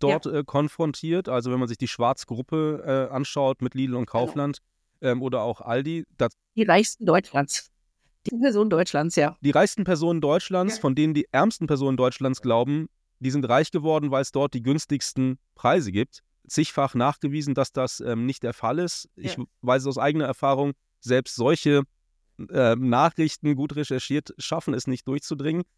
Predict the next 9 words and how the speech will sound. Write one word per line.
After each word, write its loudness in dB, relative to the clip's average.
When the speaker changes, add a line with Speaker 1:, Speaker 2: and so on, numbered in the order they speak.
Speaker 1:
Seltsamerweise. 0
Ich -8
sa-, 4
was 0
ich -4
sagen 2
wollte, 0
ist, -2
ähm, 2